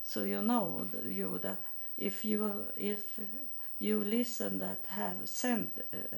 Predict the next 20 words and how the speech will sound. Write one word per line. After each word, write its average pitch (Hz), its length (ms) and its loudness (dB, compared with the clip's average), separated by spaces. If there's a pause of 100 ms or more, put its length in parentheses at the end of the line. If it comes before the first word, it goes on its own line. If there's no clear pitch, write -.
(140)
this - 320 -4
money, - 380 -4
I 214 100 -2
don't 208 380 -4
know 226 260 -2 (480)
where 202 260 4
the 196 120 2
money 196 420 4
is - 140 -2
coming 226 400 4
from, - 360 -4 (680)
but 196 300 2
you 208 180 2
should 202 220 0
know 240 220 6
what - 440 -2 (460)
I 196 100 0
did 208 340 2
with 180 180 -2
that - 320 -4